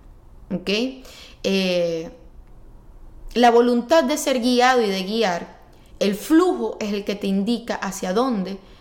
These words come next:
pero dependerá de ti lo que hagas al llegar. Este es, eh,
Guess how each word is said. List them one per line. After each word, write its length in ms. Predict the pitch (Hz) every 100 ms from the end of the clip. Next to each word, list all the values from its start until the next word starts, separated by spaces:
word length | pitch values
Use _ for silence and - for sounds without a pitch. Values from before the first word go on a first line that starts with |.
| - -
pero 200 | 196 196
dependerá 520 | 190 196 190 190 196
de 140 | 208
ti 340 | 208 277 311 - - -
lo 240 | 202 208 202
que 180 | 196 -
hagas 520 | 190 202 220 - -
al 280 | - 208 196
llegar. 480 | 190 175 175 - - - - - - - - - - - - -
Este 400 | 208 - 233 247
es, 220 | 254 -
eh, 600 | 226 220 202 180 165 -